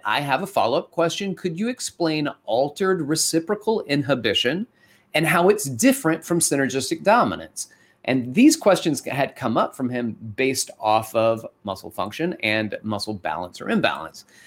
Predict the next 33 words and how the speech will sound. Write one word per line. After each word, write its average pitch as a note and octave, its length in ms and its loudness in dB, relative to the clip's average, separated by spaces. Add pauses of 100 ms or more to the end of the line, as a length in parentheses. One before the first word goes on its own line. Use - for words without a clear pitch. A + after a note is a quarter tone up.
(140)
He F3 60 2
said, G#3 200 6
"I G3+ 80 6
know C#4 240 8
synergistic A3 680 4
dominance G3+ 500 4
is E3 140 2
the E3+ 80 0
result D#3 400 2
of C#3 140 -6
a C3+ 40 -4
weak C#3 520 -6
prime C#3 460 2
mover. E3 580 4 (540)
It D#3+ 160 0
seems G#3 480 2
like D#3 220 4
synergistic D3+ 600 -2
dominance C#3 680 0
is D3 160 -2
a D3 40 -2
result E3 580 2
of E3 240 2
altered E3+ 520 0 (300)
reciprocal D3+ 580 2
inhibition. F#3+ 560 0 (480)
And A3+ 140 6
the G#3+ 80 8
truth D3 720 4
of F#3 100 -4
the G3 60 4
matter G3 320 2
is, C4 360 0